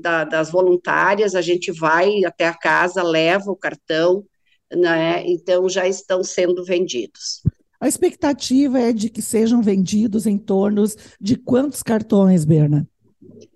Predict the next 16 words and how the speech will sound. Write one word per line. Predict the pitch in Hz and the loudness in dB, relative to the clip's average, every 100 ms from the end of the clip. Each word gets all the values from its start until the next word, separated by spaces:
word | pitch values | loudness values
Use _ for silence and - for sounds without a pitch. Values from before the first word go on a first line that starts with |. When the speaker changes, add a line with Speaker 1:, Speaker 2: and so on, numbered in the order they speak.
| _ | _
Speaker 1:
Normalmente, | 208 269 440 277 254 226 254 254 | 0 0 0 0 2 0 0 -2
a | |
gente | 226 240 233 - | -2 -4 -6 -4
tem | 220 | -2
uma | 233 | -2
expectativa | 226 226 214 208 208 - 214 226 | -4 -6 -6 -4 -4 -4 -4 -2
de, | 220 220 214 208 | 0 2 4 2
de | 196 202 196 | 2 2 2
vender | 190 180 202 | 2 2 0
de | 202 202 | -4 -6
quinhentos | 220 196 190 220 | -2 0 2 0
a | 226 | -4
quinhentos | 220 208 202 | -2 -2 -2
e | 202 | -6
cinquenta | 196 185 190 | -4 -4 -4
cartões. | 185 180 - 135 113 - - | -6 -8 -6 -6 -6 -8 -10